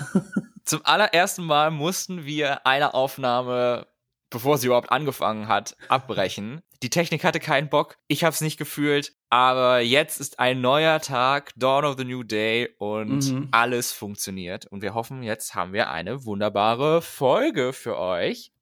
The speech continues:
Speaker 2: Eine wunderbare Folge kann aber auch nur mit einer wunderbaren Frage beginnen, nämlich, wie geht's dir, Gio?
Speaker 1: Mir persönlich geht's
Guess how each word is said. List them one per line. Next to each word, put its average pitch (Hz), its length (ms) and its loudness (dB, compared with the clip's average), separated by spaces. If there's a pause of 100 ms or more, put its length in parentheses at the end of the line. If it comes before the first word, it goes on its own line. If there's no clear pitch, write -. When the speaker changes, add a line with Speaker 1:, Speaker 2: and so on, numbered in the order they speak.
Speaker 2:
Eine 139 240 4
wunderbare 151 400 2
Folge 139 300 0
kann 143 220 -4
aber 135 180 0
auch 127 160 0
nur 147 200 -6
mit 143 120 -6
einer 117 240 -2
wunderbaren 120 680 -2
Frage 143 500 2
beginnen, 104 640 -6
nämlich, 117 840 2
wie 135 180 -6
geht's 294 260 2
dir, 180 120 2
Gio? 104 380 -6 (340)
Speaker 1:
Mir 147 400 0
persönlich 160 560 0
geht's 135 480 -4